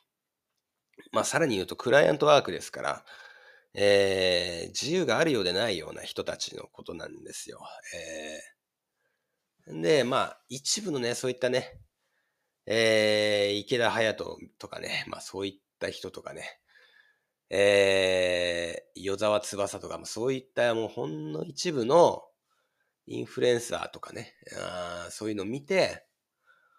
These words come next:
あ、自分もこうなりたいみたいな思うんですけど、いや、そうじゃないよと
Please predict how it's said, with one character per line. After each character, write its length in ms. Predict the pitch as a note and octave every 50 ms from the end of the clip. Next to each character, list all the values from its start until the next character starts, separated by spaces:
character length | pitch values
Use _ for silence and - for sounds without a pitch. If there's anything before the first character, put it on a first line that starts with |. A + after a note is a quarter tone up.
| _ _ _ _ _ -
あ、 100 | - G#2+
自 180 | G#2 G#2 G#2+
分 80 | G#2 A2
も 120 | G#2+ F#2+
こ 200 | - - A2 G#2+
う 40 | G#2+
な 120 | G#2 G#2 G#2
り 80 | G2+
た 140 | - G#2 F#2+
い 40 | F2
み 80 | E2
た 140 | - - -
い 80 | - -
な 100 | E2 E2
思 240 | F2 F#2+ G#2 A2+ G#2+
う 40 |
ん 40 | F2+
で 100 | D#2+ -
す 120 | - - -
け 80 | D#2
ど、 320 | D#2 F2 E2+ D#2+ - - _ _ _ _ _ _ _ _ _ _ _ _ _ _ _ _ _ _ _ _ _ _ _ _ _ -
い 40 | F#2
や、 40 |
そ 220 | - - - G3+ G#3
う 20 |
じ 60 | C#3
ゃ 60 | A2 F2
な 100 | F#2+ A2+
い 80 | A2
よ 100 | F#2 - -
と 260 | F2 - - -